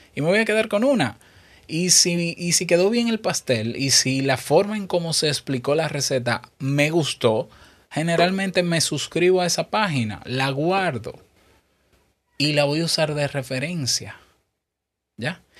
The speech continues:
Entonces yo te pregunto a ti, ¿cuál es el tipo de usuario que tú quieres para tu negocio? ¿Ese que tú tienes que perseguir,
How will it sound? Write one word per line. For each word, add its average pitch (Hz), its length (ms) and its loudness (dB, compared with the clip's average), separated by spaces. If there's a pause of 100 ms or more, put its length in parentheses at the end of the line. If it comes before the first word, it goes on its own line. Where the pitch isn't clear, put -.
(180)
Entonces 202 300 -2
yo 214 100 4
te 254 100 6
pregunto 170 380 4
a 117 60 4
ti, - 200 -10
¿cuál 175 200 4
es 190 100 2
el 185 120 0
tipo 165 260 2
de 156 80 4
usuario 131 560 4
que 123 100 -2
tú 120 160 -12
quieres 131 340 2
para 117 240 0
tu 117 140 -4
negocio? 107 500 -4 (540)
¿Ese 147 220 4
que 190 80 6
tú 170 100 0
tienes 165 220 0
que 156 120 0
perseguir, 135 720 2